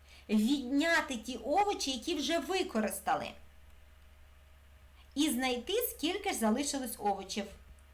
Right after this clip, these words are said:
Перша дія. Розглядаємо: вісім додати сім. Буде п'ятнадцять кілограмів. Це моркви та буряків. Знайшли, скільки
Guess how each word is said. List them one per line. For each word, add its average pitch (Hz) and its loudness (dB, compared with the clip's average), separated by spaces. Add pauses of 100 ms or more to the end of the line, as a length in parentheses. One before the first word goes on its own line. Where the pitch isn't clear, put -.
(500)
Перша 359 4
дія. 277 2 (200)
Розглядаємо: 226 2
вісім 294 -2
додати 240 2
сім. 240 -2 (1000)
Буде 220 2
п'ятнадцять 277 0
кілограмів. 294 2 (120)
Це 240 2
моркви 277 2 (260)
та 240 4
буряків. 262 0 (540)
Знайшли, 285 2
скільки 349 -4